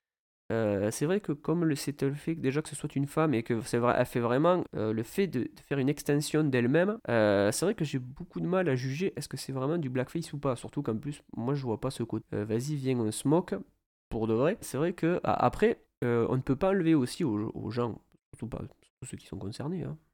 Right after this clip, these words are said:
de, de prime abord, euh, on peut pas leur enlever le droit d'être offensés. Ça, c'est vrai que ça, par contre, c'est, c'est une grande question. Que le racisme est-il différent de l'offense ? Car en effet, il est tout à fait possible que je puisse offenser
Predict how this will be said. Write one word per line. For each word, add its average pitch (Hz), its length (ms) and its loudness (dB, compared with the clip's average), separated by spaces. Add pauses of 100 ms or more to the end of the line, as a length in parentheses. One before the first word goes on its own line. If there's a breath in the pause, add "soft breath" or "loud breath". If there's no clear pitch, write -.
(220)
de, - 160 -8
de 101 100 -8
prime 104 220 -6
abord, 180 220 -4 (500 loud breath)
euh, 113 300 -2
on 117 140 -6
peut 123 160 -4
pas 175 160 4
leur 151 160 4
enlever 120 280 2
le 113 80 2
droit 139 180 0
d'être 165 200 -2
offensés. 139 380 -2 (200)
Ça, 151 160 -2
c'est 127 140 2
vrai 151 140 2
que 107 100 -6
ça, 160 180 -2
par 113 200 -8
contre, 156 260 -2
c'est, 107 420 2
c'est - 120 -6
une - 100 -6 (260)
grande 160 300 0
question. 190 400 0 (500)
Que - 320 2 (180)
le 127 140 2
racisme 156 500 0 (120)
est-il 160 440 -4
différent 110 520 -2
de 139 220 0
l'offense ? - 520 -2 (460)
Car - 280 -2
en 107 140 0
effet, 156 360 4
il 104 100 -2
est 101 100 -2
tout - 120 -12
à 101 40 -2
fait - 120 -6
possible - 340 -4
que - 80 -6
je - 100 -10
puisse - 260 -12 (120)
offenser - 500 -6